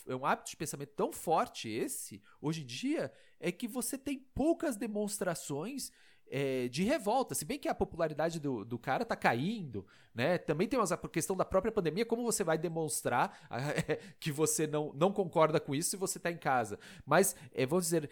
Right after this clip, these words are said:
é, é um exemplo claro desse Estado que não quer participar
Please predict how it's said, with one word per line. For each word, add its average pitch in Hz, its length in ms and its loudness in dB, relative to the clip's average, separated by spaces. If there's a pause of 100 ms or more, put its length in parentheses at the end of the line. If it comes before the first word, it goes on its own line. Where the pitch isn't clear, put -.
(140)
é, 156 440 2
é 175 60 2
um 175 300 -2
exemplo 233 440 2
claro 233 600 4
desse 180 300 -2
Estado 202 400 0
que 214 160 -8
não 220 380 4
quer 220 340 10
participar 190 640 -2